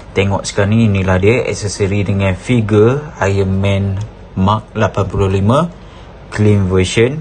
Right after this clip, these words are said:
bukan battle damage. Yang ni lah aksesori figure yang korang akan dapat. Okey, first kali kita tengok dia punya figure dulu kat sini.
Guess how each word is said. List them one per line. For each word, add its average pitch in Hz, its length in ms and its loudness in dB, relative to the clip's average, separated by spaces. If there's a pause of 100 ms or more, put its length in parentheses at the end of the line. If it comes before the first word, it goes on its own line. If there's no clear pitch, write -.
(120)
bukan 95 480 -2
battle 92 320 -2
damage. 107 560 0
Yang 95 160 0
ni 95 80 0
lah 120 160 0 (320)
aksesori 98 720 -2 (560)
figure 107 400 2
yang 104 240 0
korang 92 320 2
akan 90 240 0
dapat. 120 400 2 (480)
Okey, 113 240 2
first 104 400 -6
kali 104 320 0
kita 90 320 -6
tengok 92 320 -2 (160)
dia 101 320 0
punya 110 560 2
figure 110 800 2
dulu 110 480 0
kat - 240 -4
sini. 127 560 0